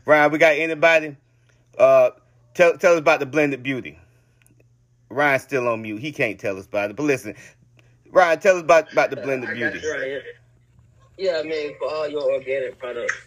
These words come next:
Speaker 2: uh, definitely with people trying to take care of their skin and their hair, but not trying to ruin it with chemicals,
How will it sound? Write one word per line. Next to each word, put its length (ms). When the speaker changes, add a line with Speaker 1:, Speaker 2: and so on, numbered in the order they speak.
Speaker 2:
uh, 280
definitely 360
with 180
people 240
trying 260
to 100
take 300
care 140
of 60
their 140
skin 460
and 100
their 140
hair, 260
but 140
not 220
trying 220
to 100
ruin 240
it 180
with 120
chemicals, 680